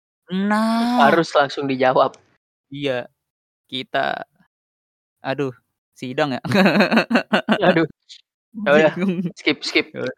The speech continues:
Speaker 2: Skip lu,
Speaker 1: skip,
Speaker 2: jangan
Speaker 1: skip.
Speaker 2: ngomongin gituan.
Speaker 1: Betul.
Speaker 2: Ntar makin pusing, udah pusing, makin pusing.
Speaker 1: Nah, kita
Speaker 2: Mending kita ngomongin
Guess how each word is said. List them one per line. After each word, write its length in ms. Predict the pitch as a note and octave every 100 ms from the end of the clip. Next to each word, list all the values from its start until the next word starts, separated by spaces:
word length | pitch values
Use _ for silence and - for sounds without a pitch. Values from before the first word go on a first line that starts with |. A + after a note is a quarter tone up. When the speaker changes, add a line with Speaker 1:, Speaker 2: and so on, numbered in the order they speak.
| D#3
Speaker 2:
Skip 200 | E3+ D3
lu, 120 | D3+
Speaker 1:
skip, 140 | C#3 C3+
Speaker 2:
jangan 160 | C3+
Speaker 1:
skip. 120 | C#3 C#3
Speaker 2:
ngomongin 320 | C3+ C#3 C#3
gituan. 300 | C#3 D3 C#3 C3+ _ _ _ _ _
Speaker 1:
Betul. 300 | - A#2+ - _ _ _ -
Speaker 2:
Ntar 140 | B2+
makin 240 | B2 B2 A#2+
pusing, 260 | C#3 C#3 A2+
udah 140 | A#2
pusing, 320 | - C3+ -
makin 220 | F3 C#3+ D#3
pusing. 360 | F#3 - C3+ B2 _ _ _ _ _
Speaker 1:
Nah, 380 | - B3 A3 - _ _ _ _ _ _ _ _
kita 300 | - F3+ F3+
Speaker 2:
Mending 240 | A2 C#3
kita 140 | C#3+ D3
ngomongin 460 | B2+ A#2 C3 C#3+